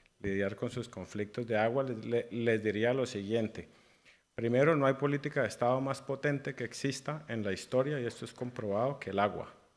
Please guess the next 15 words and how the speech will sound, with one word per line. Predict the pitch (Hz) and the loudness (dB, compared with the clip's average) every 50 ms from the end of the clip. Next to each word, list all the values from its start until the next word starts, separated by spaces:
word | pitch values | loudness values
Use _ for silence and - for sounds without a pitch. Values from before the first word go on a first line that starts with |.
| _ _ _ _ _ _ _ | _ _ _ _ _ _ _
¿no? | - 101 120 131 | -8 -6 -6 -6
Entonces, | 123 123 - - - - 110 104 | -8 -12 -14 -16 -12 -10 -8 -8
el | 104 101 98 | -4 0 0
agua | 101 104 107 117 135 135 - - - - - - _ _ _ - | 0 2 4 2 0 0 -2 -10 -18 -20 -20 -20 _ _ _ -8
está | 110 - - 110 104 | -6 -2 0 0 2
por | 107 123 120 117 | 2 2 2 2
encima | 107 95 - 110 110 117 123 | 0 -2 -2 -4 -2 -2 -2
de | 117 107 - | -2 -4 -2
todos | - 107 113 120 | -2 -2 -2 -2
los | 120 113 - | -4 -6 -6
colores, | - - 85 87 101 113 120 127 120 | -6 -6 -4 -2 0 0 0 -2 -6
los | 110 104 98 - | -6 -8 -10 -8
sabores | - 90 90 95 104 113 117 120 120 - - | -8 -6 -4 -2 -2 -2 -2 -4 -6 -8 -10
y | 104 | -10
demás, | 95 87 87 98 104 120 123 - - | -10 -8 -6 -4 -4 -4 -4 -6 -14